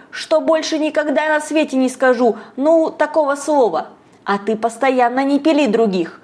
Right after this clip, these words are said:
Что из того, что ты староста группы? Как старости-то и нельзя, и Кадри оставь в покое. Вот что, она все равно в сто миллионов раз лучше тебя,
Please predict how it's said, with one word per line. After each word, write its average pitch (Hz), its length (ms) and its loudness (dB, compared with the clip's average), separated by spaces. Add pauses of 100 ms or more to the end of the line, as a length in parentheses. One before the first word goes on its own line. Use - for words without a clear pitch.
(220)
Что - 320 -2
из 320 140 2
того, 262 260 0
что 247 160 -2
ты 226 140 -2
староста 214 560 -2
группы? 208 440 0 (280)
Как 269 200 -2
старости-то 285 680 -2
и 285 80 2
нельзя, 220 580 0 (240)
и 262 140 0
Кадри 220 380 0
оставь 233 400 0
в - 20 -20
покое. 214 500 0 (220)
Вот 214 260 0
что, - 380 -4 (200)
она 254 300 0
все 277 220 0
равно 294 300 2
в - 20 -10
сто 302 160 -6
миллионов 269 640 2
раз 277 400 -2
лучше 294 400 0
тебя, 196 400 0